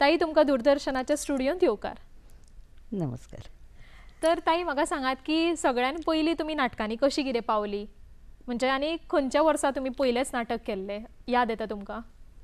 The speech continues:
Speaker 2: हय, म्हणजे, अ, एकुणीशे एकोणनव्वदांत कितें हांव नाटकांनी आयलें.
Speaker 1: हं.
Speaker 2: अ, नाटकांनी आयलें म्हणजे कितें, अ, आमची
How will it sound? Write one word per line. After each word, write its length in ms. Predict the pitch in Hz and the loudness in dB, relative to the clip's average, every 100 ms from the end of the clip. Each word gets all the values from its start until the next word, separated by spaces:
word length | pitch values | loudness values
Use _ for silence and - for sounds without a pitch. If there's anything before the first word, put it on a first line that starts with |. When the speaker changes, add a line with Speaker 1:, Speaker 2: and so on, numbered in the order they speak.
| - - - - - - | -20 -20 -20 -20 -20 -6
Speaker 2:
हय, 340 | 254 240 190 185 | 4 6 6 6
म्हणजे, 400 | 185 190 233 285 - - - - - - | 2 2 2 2 -2 -20 -20 -20 -20 -12
अ, 40 | 190 | -6
एकुणीशे 1200 | 185 185 190 185 190 202 - - 254 269 277 262 | -4 0 -2 -2 -4 -4 -8 -2 2 2 2 2
एकोणनव्वदांत 840 | 226 - 185 240 233 214 190 208 208 | 0 -2 2 6 8 6 8 6 6
कितें 180 | 226 214 | 6 8
हांव 360 | 196 202 214 226 - - | 8 6 4 0 -8 -8
नाटकांनी 540 | - 196 - - 160 196 | 0 0 2 2 4 6
आयलें. 320 | 190 180 139 139 - | 4 2 -2 -6 -8
Speaker 1:
हं. 180 | 214 208 - - - 180 | -8 -8 -16 -20 -10 -4
Speaker 2:
अ, 140 | 180 | -2
नाटकांनी 540 | 202 214 - 196 190 | 0 0 0 0 2
आयलें 240 | 202 214 233 | 2 2 0
म्हणजे 320 | 226 208 208 | 0 0 0
कितें, 280 | 214 208 226 - - - - - | 0 -2 -4 -8 -20 -20 -20 -16
अ, 540 | - 196 190 190 190 185 | -8 -4 -2 -2 -2 -2
आमची 800 | 202 - - 254 262 269 277 | -2 -6 0 2 4 4 4